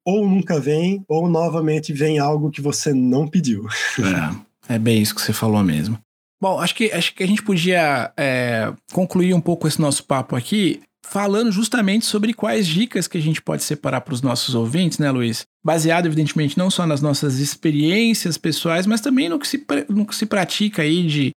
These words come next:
Speaker 2: essas, essas grandes empresas aí na web, sobretudo ou os, os, as plataformas propriamente dita, ou mesmo empresas de controle de crédito, oferta de crédito, tem um histórico de golpes enorme, né?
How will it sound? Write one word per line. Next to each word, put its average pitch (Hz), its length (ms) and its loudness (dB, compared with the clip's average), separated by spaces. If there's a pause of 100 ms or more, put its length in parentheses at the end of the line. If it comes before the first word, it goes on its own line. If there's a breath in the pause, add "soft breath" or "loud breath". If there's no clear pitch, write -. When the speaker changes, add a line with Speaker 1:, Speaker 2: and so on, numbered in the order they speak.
(200)
Speaker 2:
essas, 143 380 0
essas 139 300 -2
grandes 165 340 2
empresas 139 540 0
aí 127 120 2
na 120 140 0
web, 143 380 0 (340)
sobretudo 165 720 0
ou 208 240 2
os, 180 160 0
os, 147 420 0
as 135 100 -2
plataformas 139 680 -2
propriamente 139 640 -2
dita, 160 260 0
ou 208 120 0
mesmo 185 560 2 (240)
empresas 151 540 0
de 131 400 0
controle 143 440 0
de 131 100 -2
crédito, 135 800 0
oferta 135 380 -2
de 120 120 -4
crédito, 139 760 0 (320)
tem 190 120 2
um 214 80 2
histórico 202 720 0
de 139 140 0
golpes 196 500 0
enorme, 208 480 2
né? 156 240 0